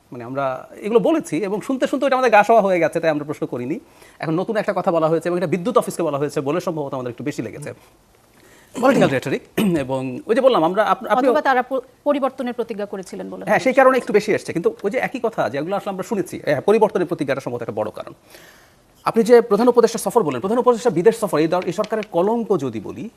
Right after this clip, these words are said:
Speaker 1: আহ, প্রধান উপদেষ্টার কলঙ্ক যদি বলা হয়, ইনএফিসিয়েন্সির বাইরে, ইনএফিসিয়েন্সিও ঠিক না, আমাদের এই সময়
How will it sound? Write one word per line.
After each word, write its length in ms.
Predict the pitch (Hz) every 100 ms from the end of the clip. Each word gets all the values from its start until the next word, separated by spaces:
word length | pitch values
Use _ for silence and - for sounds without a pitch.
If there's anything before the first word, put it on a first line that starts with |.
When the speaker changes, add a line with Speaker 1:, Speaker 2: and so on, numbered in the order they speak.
| -
Speaker 1:
আহ, 140 | 110
প্রধান 240 | 110 113 147
উপদেষ্টার 420 | 147 147 156 151
কলঙ্ক 440 | 139 135 131 135
যদি 160 | 117 110
বলা 160 | 110
হয়, 100 | 160
ইনএফিসিয়েন্সির 540 | 220 226 214 175 147 143
বাইরে, 260 | 123 110
ইনএফিসিয়েন্সিও 640 | 139 170 180 170 170 170 165
ঠিক 160 | 175 147
না, 60 |
আমাদের 180 | 117 139
এই 60 | 151
সময় 180 | 156